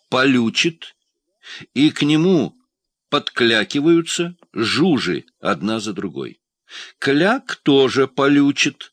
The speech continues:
но жужи не обращают на него никакого внимания. Ляг уже нафунял двести восемьдесят четыре жужи. А кляк только одну,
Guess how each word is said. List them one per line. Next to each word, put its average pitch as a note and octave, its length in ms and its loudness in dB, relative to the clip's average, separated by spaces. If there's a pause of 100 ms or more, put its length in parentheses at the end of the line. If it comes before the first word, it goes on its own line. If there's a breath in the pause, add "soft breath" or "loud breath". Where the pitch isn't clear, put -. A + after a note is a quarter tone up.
(360 loud breath)
но B2+ 260 0
жужи F#3 420 0
не E3 100 0
обращают C3 680 0
на C3 80 -4
него C3 180 -4
никакого A#2 560 -6
внимания. D#2+ 540 -8 (640 soft breath)
Ляг C3 680 0
уже C3 500 0
нафунял B2+ 840 -4 (1120)
двести D3+ 500 0
восемьдесят D3 560 0
четыре D3 480 -2
жужи. G2+ 560 -2 (1160 loud breath)
А A2 180 0
кляк E3+ 480 -2
только E3 420 -2
одну, G2+ 640 -4